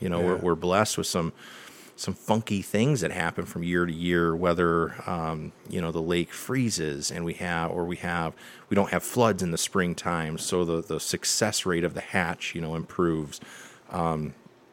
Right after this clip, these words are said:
Speaker 1: you know, blue-green algae could be a, a topic to get into
Speaker 2: Yeah.
Speaker 1: with, uh, you know, what, uh, what having algae in the water, uh,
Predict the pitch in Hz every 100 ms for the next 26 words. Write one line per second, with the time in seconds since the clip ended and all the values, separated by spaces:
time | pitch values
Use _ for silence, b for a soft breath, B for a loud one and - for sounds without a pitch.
0 | - - - - - 82 - 87 85 85
1 | 90 113 110 76 - 80 82 80 80 -
2 | - - 87 85 - 80 87 82 95 90
3 | 92 92 85 85 - 87 80 78 B B
4 | B B B - 85 80 82 85 87 -
5 | - 82 78 80 - - 90 85 80 82
6 | 82 92 82 85 82 85 85 82 85 82
7 | - B B B B